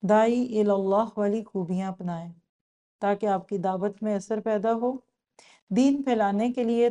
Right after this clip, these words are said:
तरबियत याफ्ता साथियों का होना ज़रूरी है। तरबियत करने के लिए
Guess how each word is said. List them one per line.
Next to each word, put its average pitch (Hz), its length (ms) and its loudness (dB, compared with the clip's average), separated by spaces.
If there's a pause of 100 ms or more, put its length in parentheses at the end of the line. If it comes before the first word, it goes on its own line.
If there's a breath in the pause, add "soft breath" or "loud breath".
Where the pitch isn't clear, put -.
(120)
तरबियत 240 560 -2
याफ्ता 202 580 0
साथियों 202 580 -4
का 208 140 -2
होना 180 360 -4
ज़रूरी 180 420 -8
है। 170 160 -10 (480)
तरबियत 214 460 2
करने 190 360 -2
के 196 180 -4
लिए 190 260 -2